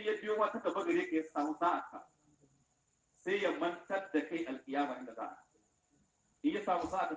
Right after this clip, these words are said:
sai ya gwada ma cewa daga duniya sai ka nuna. Babu wata in za a tashi kiyama, babu wata lahira za a yi. Kenan ya samu sa'a ka ta gaba. In ya samu sa'a ka ta baya, sai ya mantar da kai duk wani da kai baya ba kai komi ba. Sai ya kama kuma, "Ai, akwai Fir'auna suna nan, su Fir'auna sun yi lokacin su.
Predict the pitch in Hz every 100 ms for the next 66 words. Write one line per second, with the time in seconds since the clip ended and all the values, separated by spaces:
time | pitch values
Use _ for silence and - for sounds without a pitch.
0 | - 175 165 175 160 156 156 147 135 131
1 | 127 180 175 151 147 127 117 107 98 -
2 | _ _ _ 127 180 220 - 202 214 220
3 | 202 185 - 170 - - 160 - 320 196
4 | 196 196 202 196 156 - - - _ _
5 | _ _ 160 175 233 240 240 170 196 -
6 | - 320 294 - - _ _ _ 202 254
7 | 254 226 220 226 185 175 185 185 180 170
8 | - - - 240 247 240 214 - 240 214
9 | 196 165 156 214 214 170 170 165 170 170
10 | 151 160 160 156 151 147 - - _ _
11 | _ - 214 202 208 - 185 165 175 -
12 | 175 190 156 165 147 - 147 151 - 156
13 | - 147 156 165 330 - 349 - 320 -